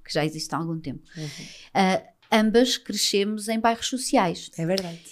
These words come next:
Speaker 1: E, eh, e ambas também já falámos sobre isso, portanto não é aqui nenhum tema,
Speaker 2: Não.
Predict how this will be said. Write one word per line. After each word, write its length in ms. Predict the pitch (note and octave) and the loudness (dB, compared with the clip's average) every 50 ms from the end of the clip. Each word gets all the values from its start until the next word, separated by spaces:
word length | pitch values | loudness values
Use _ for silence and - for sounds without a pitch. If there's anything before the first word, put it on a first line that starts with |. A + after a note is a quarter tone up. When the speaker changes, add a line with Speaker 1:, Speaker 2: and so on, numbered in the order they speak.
| _ | _
Speaker 1:
E, 460 | - A#3 A3+ A3+ G#3+ F#3 E3 D#3 E3 - - | 6 6 8 8 8 6 4 2 -2 -4 -4
eh, 240 | F3+ E3+ E3 D#3+ - | -2 -2 0 -2 -4
e 300 | F3+ F#3 F3 F3 F3 F#3 | -6 -8 -6 -4 -4 -2
ambas 180 | F3+ F#3 G3+ - | 0 0 0 0
também 240 | - G#3+ G3 G3 | -2 -2 -2 -2
já 120 | F#3+ G3+ F#3+ | -2 -4 -4
falámos 380 | - A3 G3 G3+ G3 G3+ G3 | -4 -2 -2 0 0 0 0
sobre 240 | - A3+ G3+ G3 G#3+ | 0 0 2 2 2
isso, 140 | B3+ C4+ C4 | 2 0 0
portanto 280 | - - - D#3+ D3+ D#3 | -4 -4 -2 0 0 2
não 200 | D#3+ D#3 D#3+ D#3+ | 2 0 0 0
é 460 | D#3 D#3 D#3+ D#3 D3+ D#3 C#3 - - - | 0 0 -2 -2 -4 -4 -6 -8 -8 -8
aqui 240 | D#3+ D#3+ - F3+ | -8 -6 -4 -4
nenhum 280 | F3 F3 F3 F3+ F3+ E3 | -2 0 0 -2 -2 -2
tema, 500 | - G3 F3 E3+ F3 F3 E3+ E3+ E3+ E3+ | 0 2 2 2 2 0 0 0 0 0
Speaker 2:
Não. 60 | F3 | 0